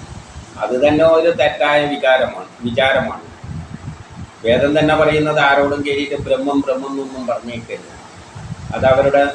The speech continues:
അവരെ നരകത്തിൽ ത-, തള്ളിയിടുന്നതിന് സമാനമാണ്. കാരണം എല്ലാവരും ഭൗതിക ജീവിതത്തിലെ ഭൗതിക കാര്യങ്ങളുമായി ബന്ധപ്പെട്ടവരെ പിടിച്ചിട്ട്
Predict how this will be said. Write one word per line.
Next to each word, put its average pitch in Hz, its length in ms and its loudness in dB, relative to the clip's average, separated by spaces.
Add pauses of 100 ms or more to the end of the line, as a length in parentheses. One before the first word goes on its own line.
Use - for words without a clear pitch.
അവരെ 135 340 2
നരകത്തിൽ 120 680 0
ത-, 110 200 -4 (420)
തള്ളിയിടുന്നതിന് 131 640 0
സമാനമാണ്. 117 680 -6 (1400)
കാരണം 185 140 4
എല്ലാവരും 185 420 2
ഭൗതിക 165 520 2
ജീവിതത്തിലെ 160 680 2
ഭൗതിക 143 600 2
കാര്യങ്ങളുമായി 147 720 2
ബന്ധപ്പെട്ടവരെ 139 800 0
പിടിച്ചിട്ട് 135 520 -6